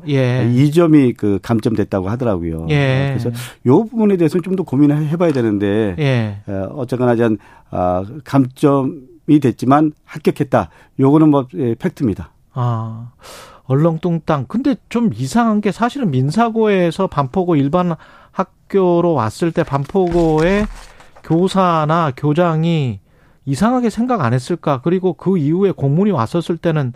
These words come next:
Speaker 1: 어떻게 대처했을까? 이것도 좀 이상하긴 합니다. 그리고
Speaker 2: 그게
Speaker 1: 일단 학생 말을 믿었다고 하더라도 그 이후에 공문이 왔다면,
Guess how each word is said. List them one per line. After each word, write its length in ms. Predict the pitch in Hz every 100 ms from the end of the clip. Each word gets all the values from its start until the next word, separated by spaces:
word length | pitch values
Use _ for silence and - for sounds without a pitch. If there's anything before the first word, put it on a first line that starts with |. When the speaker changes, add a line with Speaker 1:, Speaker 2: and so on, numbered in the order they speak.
| - - _
Speaker 1:
어떻게 400 | - 120 208 160
대처했을까? 880 | 139 123 - 170 - 151 - 135 104 - _ _ _ 135
이것도 320 | 165 214 240
좀 260 | 175 147 - _ _
이상하긴 460 | 131 160 185 185 147
합니다. 480 | 180 269 202 123 170 _ _ _ _ _ _ -
그리고 100 | 214
Speaker 2:
그게 100 | -
Speaker 1:
일단 280 | 185 226
학생 280 | 208 208 226
말을 200 | 175 180
믿었다고 440 | 127 147 180 175 160
하더라도 560 | 175 170 127 135 113 - _ _ -
그 220 | 196 190
이후에 260 | 190 185 - _ _ _ -
공문이 340 | 143 156 185
왔다면, 640 | 127 107 147 123 120 110